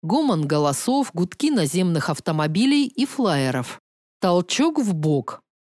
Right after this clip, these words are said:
Ещё один. Затем женский визгливый голос, осыпающий проклятиями ничего не видящую перед собой молодёжь. Мою ладонь сжимает чужая, мужская,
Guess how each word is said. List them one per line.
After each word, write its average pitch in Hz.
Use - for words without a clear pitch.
Ещё 202
один. 135
Затем 220
женский 262
визгливый 165
голос, 285
осыпающий 240
проклятиями 262
ничего 233
не 185
видящую 226
перед 151
собой 180
молодёжь. 208
Мою 175
ладонь 233
сжимает 190
чужая, 175
мужская, 135